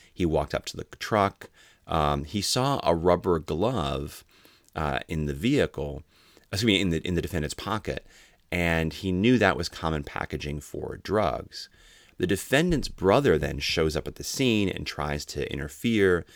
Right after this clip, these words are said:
And so at this point, the officer says, "You know, I'm gonna, before I do anything else, I'm gonna wait for backup," and waits about ten minutes for backup to show up. Um, in that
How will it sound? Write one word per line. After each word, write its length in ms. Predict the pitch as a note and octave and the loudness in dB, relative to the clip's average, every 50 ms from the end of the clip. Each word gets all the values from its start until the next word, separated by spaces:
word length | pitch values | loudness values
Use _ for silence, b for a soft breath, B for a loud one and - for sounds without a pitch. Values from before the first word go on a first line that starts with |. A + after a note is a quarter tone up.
| B B B B B B B B - | B B B B B B B B -4
And 140 | E2+ E2+ D#2+ | -2 -2 -2
so 300 | - - - F#2 D#2+ E2 | 0 2 4 4 4 4
at 80 | E2 | 4
this 160 | - B2+ - | 2 0 0
point, 380 | - - - G2+ F2 D#2+ D2+ - | -2 -6 -6 -4 -2 -2 -2 -2
the 100 | - D2+ | -4 -2
officer 320 | D2 D#2 D#2 - - D#2+ | -2 -2 -4 -4 -6 -8
says, 200 | D2 - D2+ C#2 | -6 -6 -4 -4
"You 60 | E2 D#2 | -2 -2
know, 80 | E2 | 0
I'm 80 | G2 C3 | 0 0
gonna, 120 | C#3 G#2+ | 0 -2
before 280 | E2 - - - - C3 | -2 -4 -4 -2 0 0
I 40 | A#2+ | 2
do 60 | A2+ | 2
anything 200 | G2 F2+ E2+ D#2 | 0 0 0 -2
else, 100 | D2 D2 | -4 -4
I'm 60 | D#2 | -4
gonna 80 | D2 D2+ | -6 -6
wait 80 | C#2+ | -6
for 100 | - - | -8 -10
backup," 400 | - - - - - - - - _ _ _ b b b b b b b b b b | -10 -10 -10 -10 -10 -14 -16 -18 _ _ _ b b b b b b b b b b
and 160 | G2 F#2 F2 | 0 2 4
waits 240 | F2+ F2+ G2 - - | 4 4 4 2 0
about 460 | F2+ - E2 D2+ C#2+ C#2 C#2 - - | -2 0 0 0 0 0 -4 -6 -8
ten 240 | - - D#2 D2 C#2+ | -10 -8 -6 -4 -4
minutes 200 | C#2 C2+ - - | -4 -4 -6 -8
for 140 | - - - | -10 -10 -8
backup 360 | - C2+ E2 - - D#2 - | -6 -6 -6 -6 -6 -8 -8
to 60 | D2 | -8
show 300 | D2 - - C#2+ C#2 D2 | -6 -4 -4 -2 -2 -2
up. 260 | C#2 - - - _ - B B B B B B B B B B | -4 -4 -6 -8 _ -20 B B B B B B B B B B
Um, 340 | - D2+ D2 C#2 C2+ - - _ _ - | -2 -2 0 0 -2 -4 -8 _ _ 0
in 240 | G2 G#2+ A#2+ A#2+ A2+ | 2 4 4 4 4
that 300 | G#2+ F#2 F2 D2+ - | 4 2 2 0 -2